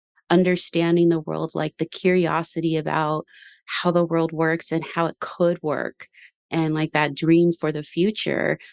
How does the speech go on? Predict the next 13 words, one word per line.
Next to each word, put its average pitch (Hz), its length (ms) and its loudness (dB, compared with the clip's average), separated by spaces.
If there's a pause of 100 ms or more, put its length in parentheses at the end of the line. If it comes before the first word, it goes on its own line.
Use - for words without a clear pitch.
(180)
the 170 60 2
ways 175 220 4
in 165 80 2
which 160 220 -2
as 160 180 -2
adults 165 360 0
we 165 80 0
can 160 200 0
be 160 120 -2
a 156 80 0
lot 156 220 -4
more 160 140 2
jaded 156 640 0